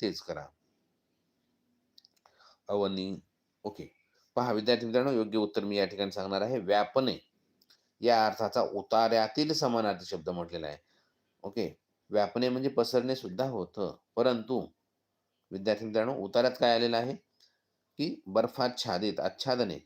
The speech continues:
बर्फाने व्यापलेला आहे हिमालय पर्वत, आणि म्हणून बी हा पर्याय अगदी बरोबर आहे. ज्या विद्यार्थ्यांनी पर्याय क्रमांक बी हे उत्तर निवडलेलं आहे, त्या सर्वांचं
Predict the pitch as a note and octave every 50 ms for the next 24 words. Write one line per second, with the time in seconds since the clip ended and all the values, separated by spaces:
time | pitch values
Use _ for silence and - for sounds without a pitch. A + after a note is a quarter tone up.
0 | _ _ _ _ _ F#2 G2+ G#2+ G#2+ - A#2+ A#2+ A#2+ C3 D3 E3 E3 - _ _
1 | _ _ _ F#2+ G2+ A2 G#2 G#2 - A#2+ C3 C#3+ D3 C#3+ A#2 G2 G2 F#2+ F#2 F#2
2 | F#2+ F2+ F2+ F2+ F2+ F#2 F2 - F#2 F#2+ A2+ C3+ C3 - - _ _ _ _ -
3 | F2+ F#2+ G2+ G2 G2+ A#2 B2+ C#3 - _ _ _ _ _ _ F2+ F2+ F#2 B2 C3
4 | C3 B2 B2+ - _ _ _ _ _ - G#2 F#2+ - - F#2 F2+ A2 C3 - -
5 | F#2+ F#2 F#2 G2 G2+ F#2 F2 F2+ F2 F2+ F2+ F2+ A2 C3+ - - - E2 D#2+ -
6 | - - D2+ - _ _ _ _ _ _ _ _ _ _ _ _ _ - G#2 G#2+
7 | G2+ G2 G2 F#2+ G2+ G2 G2 - G#2+ A2 B2+ C#3 C#3 - F#2+ F#2+ F#2+ F#2 F2 F#2
8 | G2+ G#2 G2 F#2+ F#2 F2+ A2 A#2 A#2 B2 A#2+ A#2 A2+ - - A#2 A2+ A2+ A2+ A2+
9 | A2 G#2+ A2 G#2+ G#2+ G#2 G#2 G#2+ A2+ B2+ A#3+ A#3+ - _ _ _ _ _ _ _
10 | - G#2 - - - A2 G#2+ A2+ B2 B2+ B2 B2 B2 - -